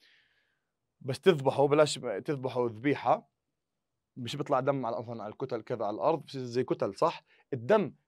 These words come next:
كيف تخفر؟ عن طريق صفائح الدموية، صح؟ لو جبت هيك خشب كذا وك-، يعني الناس بيقرفوا كذا ويقول لك: "هسه أستاذ يا"، جبت خشب إيش؟ بلاش إيش؟ ترفع في كتل الدم، أو ممكن عملت أنت وخلصت أمورك،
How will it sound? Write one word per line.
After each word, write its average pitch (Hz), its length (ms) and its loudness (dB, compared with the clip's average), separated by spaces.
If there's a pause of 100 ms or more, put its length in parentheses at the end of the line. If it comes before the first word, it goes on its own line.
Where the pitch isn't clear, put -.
(140)
كيف 180 220 2
تخفر؟ 143 540 -8
عن 143 120 -6
طريق 151 280 -2
صفائح 143 240 -6
الدموية، 147 480 -2
صح؟ 196 320 2 (500)
لو 147 120 6
جبت 202 380 0
هيك 208 160 6
خشب 160 340 -2
كذا 131 320 4
وك-، 135 360 0
يعني 139 280 -2
الناس 190 560 -4
بيقرفوا 151 360 0
كذا 143 140 -4
ويقول 139 240 -4
لك: - 140 -10
"هسه 143 220 -10
أستاذ 156 320 -6
يا"، - 200 -6 (640)
جبت 196 160 2
خشب 202 280 2
إيش؟ 196 240 6
بلاش 196 280 4
إيش؟ 185 160 4
ترفع 180 380 4
في 180 260 4
كتل 175 340 2
الدم، 139 300 4
أو 156 80 2
ممكن 180 320 0
عملت 170 320 2
أنت 143 120 -8
وخلصت 143 440 -2
أمورك، 110 320 -4